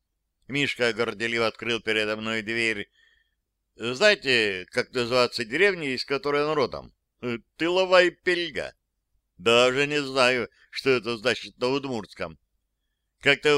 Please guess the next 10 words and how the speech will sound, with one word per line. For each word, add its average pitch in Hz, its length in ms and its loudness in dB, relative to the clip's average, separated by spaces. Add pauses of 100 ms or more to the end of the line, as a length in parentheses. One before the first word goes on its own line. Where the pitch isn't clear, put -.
у 131 60 0
меня 139 280 0
никогда 139 520 -2
не 113 80 -6
приходило 127 600 -4
в 110 60 -10
голову 95 420 -4 (480)
Porsche 123 420 2
Macan 120 500 -2
купить. - 520 -16